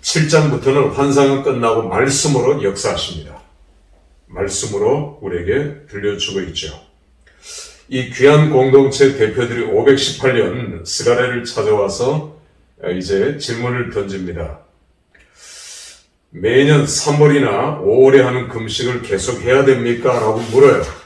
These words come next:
그때 스가랴가 대답합니다. 금식이 중요한 게 아니라 중심이, 중심, 마음이 중요하다는 것을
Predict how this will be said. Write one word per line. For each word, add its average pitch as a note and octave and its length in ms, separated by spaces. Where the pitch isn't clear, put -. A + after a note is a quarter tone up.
그때 F#2 600
스가랴가 A2 540
대답합니다. E2+ 680
금식이 A2+ 560
중요한 G#2 360
게 G#2+ 80
아니라 F2+ 680
중심이, A#2 720
중심, G2+ 760
마음이 C3+ 640
중요하다는 G#2 720
것을 A#2+ 520